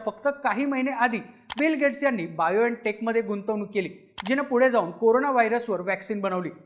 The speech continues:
हे सगळ्या लिंक्स जोडल्यानंतर आता बिल गेट्स यांनीच कोविड प्लॅन केला होता का असे सवाल उपस्थित केले जात आहेत. असं असलं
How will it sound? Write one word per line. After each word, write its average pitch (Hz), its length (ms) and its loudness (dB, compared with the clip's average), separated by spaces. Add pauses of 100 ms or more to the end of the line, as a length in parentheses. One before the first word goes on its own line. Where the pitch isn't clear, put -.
(260)
हे 143 60 -8
सगळ्या 185 420 2
लिंक्स 208 320 -2 (180)
जोडल्यानंतर 240 640 2 (200)
आता 240 180 2
बिल 262 220 0
गेट्स 269 320 -4
यांनीच 240 360 -2
कोविड 254 260 4
प्लॅन 240 380 0
केला 247 180 4
होता 233 200 4
का 202 140 2 (280)
असे - 160 -8
सवाल 190 300 2 (220)
उपस्थित 226 360 0 (100)
केले 185 160 0
जात 170 180 -4
आहेत. - 340 6
असं 262 180 8
असलं 254 260 2